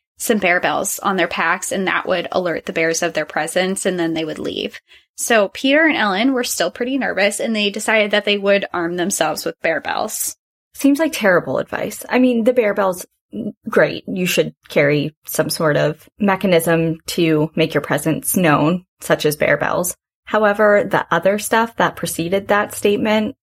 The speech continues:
Speaker 2: trash.
Speaker 1: You need, especially in grizzly territory, if you're out there, there's a lot of steps you can take to try and avoid them. But if you do have an encounter with one, you need a type of protection.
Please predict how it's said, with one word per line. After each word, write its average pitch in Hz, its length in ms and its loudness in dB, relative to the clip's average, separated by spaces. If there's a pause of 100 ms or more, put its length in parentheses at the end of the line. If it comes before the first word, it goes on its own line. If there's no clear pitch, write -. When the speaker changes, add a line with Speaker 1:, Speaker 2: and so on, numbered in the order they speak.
(520)
Speaker 2:
trash. - 560 -4 (180)
Speaker 1:
You 254 220 2
need, 302 400 4 (420)
especially 285 640 0
in 285 100 6
grizzly 240 380 0
territory, 240 580 0
if 220 140 -4
you're 220 160 0
out 214 240 -2
there, 208 320 0 (140)
there's 254 180 2
a 269 40 4
lot 240 240 4
of 247 140 4
steps - 380 -2
you 214 80 0
can 208 180 -2
take 202 340 -2
to - 140 -2
try 196 220 0
and 190 100 0
avoid 190 300 0
them. 277 240 4
But 277 120 0
if 220 140 0
you 226 100 0
do 214 260 2
have 240 200 0
an 240 80 2
encounter 202 400 -2
with 226 220 -4
one, 240 160 2
you 226 100 2
need 202 380 2
a 202 100 2
type 202 260 0
of 170 140 -2
protection. 185 680 -2